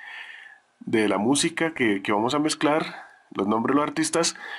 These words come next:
y todo esto para algunos programas de grabación que nos permiten colocar esa información en nuestro C D ya cuando vayamos a grabar. Aquí pues esto es para el video, el tamaño del video. Y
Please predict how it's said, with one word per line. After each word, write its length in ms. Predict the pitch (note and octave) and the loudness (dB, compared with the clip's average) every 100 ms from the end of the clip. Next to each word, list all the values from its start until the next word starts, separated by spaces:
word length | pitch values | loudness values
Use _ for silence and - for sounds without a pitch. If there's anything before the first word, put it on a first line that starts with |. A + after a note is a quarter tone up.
| - - | -12 -10
y 80 | |
todo 240 | - E3 D#3 | 0 4 4
esto 260 | D3+ D#3+ | 2 0
para 160 | D#3 B2+ | 2 2
algunos 280 | A2 A2+ A#2+ | 2 2 0
programas 340 | A#2+ G#2+ A2 | 2 2 2
de 60 | A2+ | 2
grabación 580 | A#2+ C3+ C#3 D3 D3 C#3+ | 2 2 2 2 2 0
que 100 | B2 | 0
nos 140 | A2 | 0
permiten 880 | G#2 G2+ G2 A#2 A2+ A2 G2+ F#2+ F#2+ | 2 2 2 4 4 4 4 2 0
colocar 320 | F#2+ F#2+ G#2+ | 0 0 0
esa 140 | A2+ B2 | 0 0
información 600 | C3+ C#3 C#3 D3 D#3 D#3+ - - - - - _ | 2 2 2 2 2 0 -6 -12 -14 -18 -20 _
en 400 | A2 G#2+ G#2+ G#2+ | 0 2 2 4
nuestro 480 | G#2 - - G2+ G2 | 2 2 2 2 2
C 200 | - G2 | 2 2
D 100 | F#2+ | 2
ya 140 | G#2 | 2
cuando 200 | A#2+ A2 | 0 0
vayamos 280 | F#2 G2+ G#2 | 2 2 2
a 20 | |
grabar. 280 | G2 D#2+ - - - - _ _ - - | 0 -2 -4 -6 -12 -20 _ _ -20 -8
Aquí 300 | - G2 - | -6 -6 -8
pues 180 | G2+ A2 | -2 0
esto 140 | G#2 A2 | 0 -2
es 40 | |
para 160 | A2+ A2 | -2 -2
el 60 | |
video, 380 | F#2+ F#2+ A#2 C3 | 2 4 4 4
el 100 | A#2 | 2
tamaño 260 | G2 G2+ G#2 | -2 0 0
del 80 | |
video. 480 | G2+ G2+ B2 D3 D3+ - - - - - - - _ _ _ | 2 2 4 2 -2 -12 -20 -16 -16 -14 -16 -20 _ _ _
Y 360 | E3 F3+ E3+ | 0 2 -2